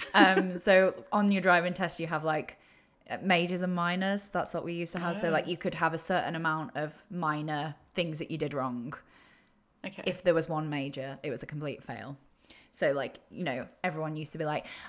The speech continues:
Speaker 1: "Oh, I passed with, uh, four minors." The less minors
Speaker 2: Oh,
Speaker 1: you had, the
Speaker 2: wow.
Speaker 1: better.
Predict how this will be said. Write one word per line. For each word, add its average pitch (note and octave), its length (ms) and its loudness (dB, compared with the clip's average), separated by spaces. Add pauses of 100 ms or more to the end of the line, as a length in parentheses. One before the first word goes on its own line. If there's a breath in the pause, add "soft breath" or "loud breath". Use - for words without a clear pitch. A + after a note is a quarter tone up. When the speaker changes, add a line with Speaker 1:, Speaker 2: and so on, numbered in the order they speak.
Speaker 1:
"Oh, A3+ 220 4
I A#3+ 120 4
passed G#3 540 -4
with, G3 280 0
uh, G3 160 0
four G#3 280 -2
minors." E3 600 -4 (440 soft breath)
The F#3+ 80 2
less F3 240 6
minors C#3+ 300 -4
Speaker 2:
Oh, - 40 -6
Speaker 1:
you C#3+ 40 -6
had, A#2+ 220 -6
the C#3+ 60 -4
Speaker 2:
wow. - 60 -12
Speaker 1:
better. - 280 -10